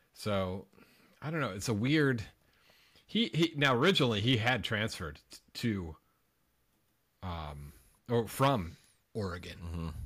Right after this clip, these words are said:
Speaker 1: So that's, it's kinda crazy to think that, you know,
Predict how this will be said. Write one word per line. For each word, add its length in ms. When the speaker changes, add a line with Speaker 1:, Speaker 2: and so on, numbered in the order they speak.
Speaker 1:
So 200
that's, 300
it's 160
kinda 220
crazy 340
to 120
think 240
that, 280
you 100
know, 180